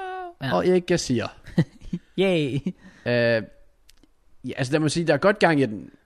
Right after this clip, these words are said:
Speaker 2: og Gini Wijnaldum, og Memphis Depay sikkert også.
Speaker 1: Selvfølgelig.
Speaker 2: Så det er jo
Speaker 1: Ja.
Speaker 2: egentlig, det er gode nok transfers i,
Speaker 1: Det,
Speaker 2: i
Speaker 1: det
Speaker 2: Depay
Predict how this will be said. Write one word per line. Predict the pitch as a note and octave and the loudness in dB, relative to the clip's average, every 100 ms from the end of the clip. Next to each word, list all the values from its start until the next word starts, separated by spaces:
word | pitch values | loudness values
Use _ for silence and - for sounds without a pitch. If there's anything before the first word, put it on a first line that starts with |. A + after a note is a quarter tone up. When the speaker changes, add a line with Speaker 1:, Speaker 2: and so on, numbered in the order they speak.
| _ - | _ -6
Speaker 2:
og | C3 | -4
Gini | B2+ C#3+ C#3+ | 0 0 4
Wijnaldum, | C#3 C3 A#2+ A#2 F2+ - _ - | 4 4 0 0 -4 -10 _ -6
og | B2 | -2
Memphis | C3 B2 A2+ | -2 -4 -6
Depay | B2 A#2+ A2+ | -4 0 0
sikkert | A#2+ G#2+ C#2+ | 0 -4 -6
også. | - | -8
Speaker 1:
Selvfølgelig. | - A#2+ E3+ - | -2 0 0 0
Speaker 2:
Så | |
det | D3 | 0
er | G#3 | 2
jo | A3 | 4
Speaker 1:
Ja. | |
Speaker 2:
egentlig, | G#3+ E3 | 2 0
det | F3+ | -4
er | G3 - | -6 -2
gode | F3+ F#3+ | 0 2
nok | D3 | 0
transfers | C3+ C#3 B2 A2+ | -2 -4 -4 -6
i, | G#2+ | -8
Speaker 1:
Det, | G#2 | -6
Speaker 2:
i | |
Speaker 1:
det | A#2 A#2 | -4 -2
Speaker 2:
Depay | B2 A2+ A2+ B2 | -2 0 0 -2